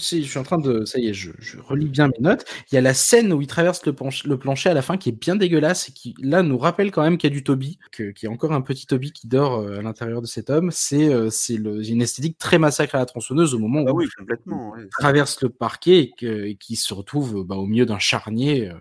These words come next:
Speaker 1: enfin de, de vraiment de, de, de vieux cadavres et de squelettes, où là, on se dit, oui, ok, il y a encore, euh, un peu de, de dégueulasse là-dedans, mais bon, c'est,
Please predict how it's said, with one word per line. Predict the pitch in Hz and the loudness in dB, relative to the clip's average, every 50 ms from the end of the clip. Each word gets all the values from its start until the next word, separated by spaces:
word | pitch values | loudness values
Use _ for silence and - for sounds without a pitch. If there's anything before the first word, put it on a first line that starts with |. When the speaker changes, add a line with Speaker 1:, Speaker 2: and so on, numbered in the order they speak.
| _ _ _ - - - - - | _ _ _ -20 -20 -20 -18 -12
Speaker 1:
enfin | - 120 107 | -8 -6 -6
de, | 98 101 101 | -6 -6 -8
de | 95 101 98 | -6 -8 -8
vraiment | 95 98 110 120 127 117 | -8 -6 -4 -4 -4 -4
de, | 101 95 | -6 -8
de, | 85 80 - - - - - _ _ - | -12 -14 -18 -20 -20 -20 -20 _ _ -20
de | 78 80 | -20 -20
vieux | 104 107 113 143 143 | -12 -4 0 0 0
cadavres | 135 123 107 104 127 135 120 113 | 0 -2 -4 -2 -2 -4 -2 -4
et | 101 | -6
de | 95 92 | -6 -8
squelettes, | - - - 104 113 135 156 - - - - - - - - - _ _ _ - | -10 -8 -8 -8 -6 -6 -8 -8 -12 -20 -20 -20 -20 -18 -20 -20 _ _ _ -14
où | 98 107 | -6 -2
là, | 123 139 139 123 | 2 4 4 4
on | 110 107 | 2 0
se | 104 104 - | -6 -8 -6
dit, | - 139 | -4 -2
oui, | 131 147 185 175 147 | 0 0 2 2 2
ok, | 139 135 - | 0 2 2
il | 151 135 | 2 2
y | 117 | 0
a | 104 | -2
encore, | 101 - - 113 107 101 | -6 -8 -10 -10 -10 -10
euh, | 95 | -14
un | 92 101 104 _ _ - | -16 -18 -20 _ _ -4
peu | 127 123 | -4 -4
de, | 117 113 110 110 113 110 95 92 113 123 127 _ _ _ _ - | -2 -4 -6 -6 -8 -10 -12 -12 -14 -16 -18 _ _ _ _ -10
de | 123 120 | -10 -8
dégueulasse | 117 127 123 131 131 135 135 131 - - | -6 -4 -2 0 2 2 2 2 4 2
là-dedans, | 151 147 151 165 196 190 180 | 2 2 4 6 6 8 8
mais | 147 123 117 | 8 6 4
bon, | 113 113 113 104 - - | 0 -2 -4 -6 -6 -8
c'est, | - - 95 101 - | -12 -12 -12 -14 -16